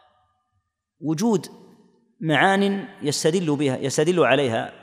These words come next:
الضالون الزائغون ممن يأتون بعد الصحابة، يقول رحمه الله: "قف حيث وقف القوم، وكف عما كفوا عنه"، كلام أيضًا مثله الأوزاعي، يقول: "فإن قلت: 'أين آية كذا؟'"،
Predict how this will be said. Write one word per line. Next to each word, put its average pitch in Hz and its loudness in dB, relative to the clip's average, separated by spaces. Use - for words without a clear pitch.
الضالون 143 2
الزائغون 135 -2
ممن 147 -2
يأتون 143 -2
بعد 123 0
الصحابة، 123 -2
يقول 202 4
رحمه 143 2
الله: 139 0
"قف 208 2
حيث 175 2
وقف 123 2
القوم، 107 -2
وكف 190 0
عما 160 2
كفوا 143 -2
عنه"، 110 -2
كلام 165 2
أيضًا 151 -2
مثله 147 -2
الأوزاعي، 107 -6
يقول: 139 2
"فإن 208 4
قلت: 214 2
'أين 208 6
آية 185 6
كذا؟'"، 135 0